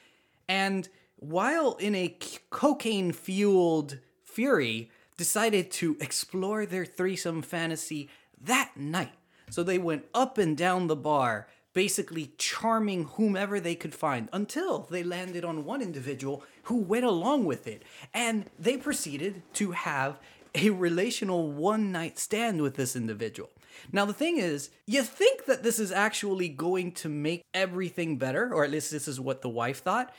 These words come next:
and what you end up doing is you end up establishing a template. Because about two months later, my client, feeling that he still was lost in the ether of the world, said, "I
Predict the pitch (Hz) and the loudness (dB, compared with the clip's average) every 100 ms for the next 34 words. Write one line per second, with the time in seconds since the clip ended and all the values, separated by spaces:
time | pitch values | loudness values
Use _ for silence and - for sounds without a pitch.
0 | - - - 208 208 - - 208 208 226 | -20 -10 -2 0 0 -2 4 4 6 6
1 | 262 262 - 202 190 185 165 160 139 156 | 4 4 0 2 2 2 -2 -4 -4 -4
2 | 170 170 175 165 143 - - 147 143 139 | -2 0 -2 -4 -6 -6 -2 -2 -2 -4
3 | - 131 127 - - 147 127 - - - | -2 -4 -6 -14 -6 -6 -6 -10 -18 -6
4 | 220 311 330 165 - - _ _ _ _ | 0 4 4 2 -2 -12 _ _ _ _
5 | _ _ _ - 262 294 302 330 320 247 | _ _ _ 0 2 4 2 2 2 0
6 | 214 135 123 131 220 - _ _ _ - | 0 -2 0 0 -2 -6 _ _ _ 0
7 | 185 220 180 123 120 - _ _ _ _ | 2 2 0 0 0 -4 _ _ _ _
8 | _ _ _ - _ - - 262 262 214 | _ _ _ -20 _ -12 0 2 4 2
9 | 175 147 147 143 - 151 127 - 170 160 | 2 0 0 -2 -6 -8 -6 -2 0 2
10 | 143 131 - 110 135 139 - 131 123 131 | 2 -2 -4 -6 -4 -4 -4 -4 -2 -4
11 | 135 127 131 123 113 120 220 170 147 - | -4 -2 0 0 -2 0 2 2 0 -8
12 | _ _ _ _ _ _ _ _ _ - | _ _ _ _ _ _ _ _ _ -6
13 | 220 202 185 170 - _ _ - - - | 4 4 4 -2 -16 _ _ -12 -12 -10
14 | - | 2